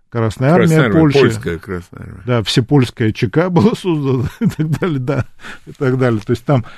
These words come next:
Speaker 1: и вот эти все пламенные бойцы, которые действительно, их вешали поляки и всё такое, вот он оказался в условиях,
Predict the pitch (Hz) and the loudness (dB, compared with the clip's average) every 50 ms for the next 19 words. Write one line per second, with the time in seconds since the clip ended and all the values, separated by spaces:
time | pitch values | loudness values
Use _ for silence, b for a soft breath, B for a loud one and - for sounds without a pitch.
0 | B B B - 131 190 208 262 220 180 196 165 - - 185 147 139 170 180 175 | B B B 2 2 4 4 2 0 0 -2 0 0 0 0 2 4 2 4 4
1 | 151 147 139 139 135 123 120 147 151 156 151 - - 294 226 - 143 - 170 147 | 2 2 2 2 2 2 2 2 2 2 0 -2 -4 -4 -2 0 2 2 2 2
2 | 131 135 139 - 196 247 226 - 185 151 127 120 117 110 110 107 104 98 98 101 | 0 -2 -2 0 0 0 2 2 2 2 4 4 2 2 2 2 0 0 0 0
3 | 98 - 117 135 190 214 - 185 151 151 131 127 139 131 131 120 107 - 113 104 | -2 0 2 2 2 2 0 -2 -4 -4 -2 -2 -2 -2 -2 -2 -2 -4 -4 -4
4 | - 131 104 135 151 156 240 196 165 b b b b b b - 302 330 - 277 | -4 -4 -2 -2 -2 -2 -2 -2 -2 b b b b b b -4 -4 -2 0 0
5 | 262 254 220 170 - 185 160 190 196 185 - - 151 127 135 127 - - 143 147 | 2 2 2 2 0 0 2 2 0 0 0 -2 -2 -2 -4 -4 -4 -4 -2 0
6 | 135 120 107 - - | 0 -2 -2 -6 -10